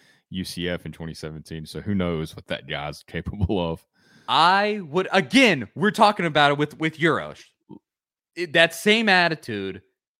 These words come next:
Speaker 2: give your brother a hard time. I mean, it's your brother, unless they ha-, I don't know if they have, like, a strained relationship or anything. Who knows what the
Speaker 1: I don't
Speaker 2: dynamic
Speaker 1: think
Speaker 2: is
Speaker 1: so.
Speaker 2: there?
Speaker 1: I think, I think that whole family's pretty close.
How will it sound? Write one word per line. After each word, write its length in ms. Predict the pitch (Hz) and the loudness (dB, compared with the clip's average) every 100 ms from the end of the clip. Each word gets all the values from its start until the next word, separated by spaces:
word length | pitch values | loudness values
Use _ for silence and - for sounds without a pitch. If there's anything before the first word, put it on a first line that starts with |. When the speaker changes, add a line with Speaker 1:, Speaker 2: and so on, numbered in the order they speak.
| _ 101 | _ -14
Speaker 2:
give 280 | 127 190 294 | 2 2 4
your 120 | 311 | 4
brother 420 | 175 151 147 135 104 | 4 4 2 2 -2
a 80 | |
hard 320 | 92 113 92 - | -2 -4 -6 -8
time. 180 | 123 - | -10 -6
I 80 | |
mean, 160 | 302 370 | -2 2
it's 200 | 302 208 | 2 2
your 80 | 214 | 0
brother, 480 | 349 392 156 92 - | 6 6 6 -4 -8
unless 240 | 156 190 | 0 0
they 120 | 185 | 0
ha-, 120 | 160 - | -2 0
I 80 | 175 | 0
don't 120 | 185 | 0
know 80 | 156 | -2
if 60 | |
they 80 | 135 | 0
have, 80 | 131 | 0
like, 120 | 123 | -2
a 60 | 104 | -6
strained 280 | - 127 | -4 -4
relationship 480 | 98 95 101 - 76 | -2 -4 -6 -8 -14
or 60 | 76 | -14
anything. 300 | 71 76 78 | -14 -16 -12
Who 80 | 110 | -10
knows 240 | 80 76 - | -10 -12 -14
what 120 | 78 | -6
the 80 | 143 | -4
Speaker 1:
I 40 | |
don't 80 | 127 | -2
Speaker 2:
dynamic 240 | 85 82 78 | -2 -6 -8
Speaker 1:
think 120 | 76 | -8
Speaker 2:
is 40 | |
Speaker 1:
so. 0 | |
Speaker 2:
there? 100 | 85 | -8
Speaker 1:
I 40 | - | -4
think, 200 | 139 87 | -2 0
I 80 | |
think 180 | 120 147 | 0 0
that 180 | 113 85 | 2 2
whole 140 | 90 80 | 0 -4
family's 360 | 78 76 73 | -6 -6 -10
pretty 180 | - 69 | -12 -16
close. 440 | - 73 71 - | -10 -10 -10 -12